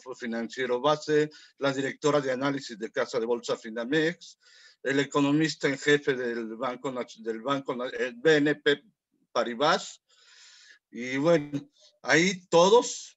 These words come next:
pronosticaron que ganará las elecciones Claudia Sheinbaum y auguraron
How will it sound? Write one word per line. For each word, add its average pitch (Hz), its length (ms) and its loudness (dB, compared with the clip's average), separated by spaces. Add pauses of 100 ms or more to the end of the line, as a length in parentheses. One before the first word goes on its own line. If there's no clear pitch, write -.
(120)
pronosticaron - 1800 -4
que 151 100 -2
ganará 117 340 -2
las 160 240 -4
elecciones 139 600 -4
Claudia 139 420 0
Sheinbaum 147 640 -2 (480)
y 208 360 0
auguraron 143 640 0